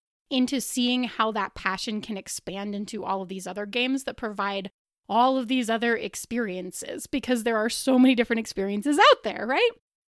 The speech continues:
And I think that the normal path, not normal, I shouldn't say normal, but one of the frequently seen paths that we see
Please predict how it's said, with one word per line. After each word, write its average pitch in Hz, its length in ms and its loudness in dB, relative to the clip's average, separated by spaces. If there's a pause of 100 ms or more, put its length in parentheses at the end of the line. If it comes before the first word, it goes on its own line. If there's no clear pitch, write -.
And 294 160 8
I 302 80 8
think 339 460 6
that 254 320 4
the 277 80 2
normal 269 500 4 (220)
path, 262 520 0 (520)
not 233 200 -2
normal, 196 480 0
I 226 120 -2
shouldn't 240 240 -4
say 214 100 -4
normal, 185 300 -4
but 254 240 -2
one 294 200 4
of 311 100 4
the 247 100 -2
frequently 233 840 -4
seen 294 400 2
paths 208 300 -4
that 202 80 -8
we 233 100 -6
see 523 160 -6